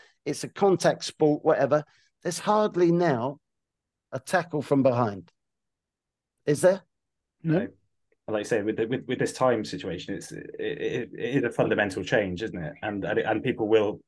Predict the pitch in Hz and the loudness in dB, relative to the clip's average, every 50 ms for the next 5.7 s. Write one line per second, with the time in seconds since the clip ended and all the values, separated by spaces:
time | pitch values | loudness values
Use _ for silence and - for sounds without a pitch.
0 | _ _ - - - 110 87 - - 80 - - - - 101 92 95 90 80 78 | _ _ -14 -6 -6 -6 -6 -6 -8 -12 -10 -10 -8 -8 -6 -4 -4 -4 -4 -6
1 | 78 - _ _ - _ _ _ _ _ - - 101 95 92 95 95 95 85 - | -8 -10 _ _ -20 _ _ _ _ _ -4 -2 -2 0 0 -2 -4 -4 -4 -2
2 | 120 117 98 98 98 98 98 104 98 92 - 98 98 95 95 92 - _ _ _ | -2 -2 -2 -2 -4 -2 -4 -4 -4 -4 -4 -4 -4 -4 -4 -8 -12 _ _ _
3 | _ _ _ - 82 78 - _ _ _ _ _ - - - 90 87 85 87 - | _ _ _ -14 -14 -14 -14 _ _ _ _ _ -20 -14 -12 -10 -10 -12 -14 -18
4 | 85 - 92 85 87 90 92 92 - - - - _ _ - - - 98 98 95 | -18 -14 -12 -10 -10 -10 -12 -12 -16 -20 -20 -20 _ _ -14 -6 -2 0 2 2
5 | 95 92 92 92 92 98 98 95 95 95 98 98 98 | 4 4 2 2 0 0 -2 -2 -2 -2 -4 -4 -6